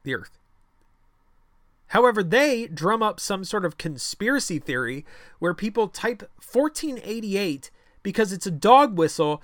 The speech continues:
because they w-, they're anti-Semites. First of all, have you ever, let, let me just, like, stop here. Have you ever met a racist person? I have.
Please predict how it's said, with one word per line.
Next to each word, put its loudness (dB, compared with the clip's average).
because -2
they 2
w-, -4
they're 0
anti-Semites. -4
First 4
of 2
all, 2
have 4
you 8
ever, 4
let, -4
let 0
me 2
just, -6
like, 0
stop 0
here. -10
Have -2
you 8
ever 4
met 2
a 2
racist -2
person? -6
I 6
have. -2